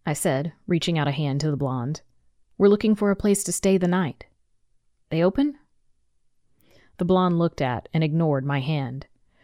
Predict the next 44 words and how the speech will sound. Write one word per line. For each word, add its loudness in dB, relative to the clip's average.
She 0
nodded 4
her 0
head -2
toward -2
the -2
pink -2
house -4
at -6
the -4
back -2
of -10
the -6
courtyard. -4
"There's 2
a 0
sign-up -2
sheet -2
on 0
the -2
door. -6
You -4
leave 0
your 0
name 2
and 2
your 0
chip -4
number -2
so -8
they -2
charge -6
you." -10
"No -2
manager 2
on 4
site?" -2
It -2
wasn't 4
unusual. 0
More 4
and 4
more 2
places, -4